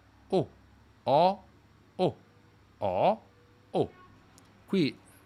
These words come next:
la, l'apertura, o meglio, la forma circolare della bocca nella O e nella O è molto importante, quindi ricordatevi di fare le labbra a cuoricino,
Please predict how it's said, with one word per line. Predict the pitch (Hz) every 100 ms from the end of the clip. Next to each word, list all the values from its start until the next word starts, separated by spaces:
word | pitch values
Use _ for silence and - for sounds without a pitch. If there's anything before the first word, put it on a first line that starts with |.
| _ - _ -
la, | 113 107 107 98 98 92
l'apertura, | 107 104 107 101 - 196 120 92 76
o | 101
meglio, | 117 123 92 85 80 76 _ _ _ _ _ _ _ - - -
la | 107 113 113 101 - - _ -
forma | - 151 135 98 90
circolare | - 165 - 131 120 101 80 80 78
della | - 107 147
bocca | 165 120 - - 175 151
nella | 107 98 95 - -
O | 131 147 -
e | 101
nella | 98 156 165
O | 110
è | 110
molto | 98 95 95
importante, | 87 90 - 80 76 73 95
quindi | 104 92
ricordatevi | 104 143 147 135 156 170 165 175 - - - -
di | 98
fare | 107 92 90
le | 90
labbra | 110 98 85 90 82 - - _ _
a | - 101
cuoricino, | - 101 107 - 110 104 151 214